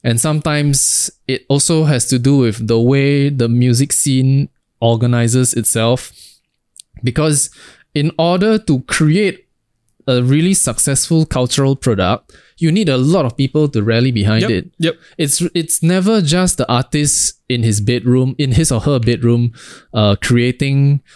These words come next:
Speaker 1: some wondrous thing, because then you would need the support of people to, for example, maybe recording, mixing engineers to make it sound
Speaker 2: Yep,
Speaker 1: good.
Speaker 2: yep.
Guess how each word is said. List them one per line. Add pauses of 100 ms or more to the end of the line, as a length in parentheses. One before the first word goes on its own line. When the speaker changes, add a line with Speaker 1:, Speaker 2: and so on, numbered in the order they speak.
Speaker 1:
some
wondrous
thing,
because
then (380)
you
would
need
the
support
of
people
to,
for
example,
maybe
recording,
mixing
engineers
to
make
it
sound
Speaker 2:
Yep,
Speaker 1:
good.
Speaker 2:
yep.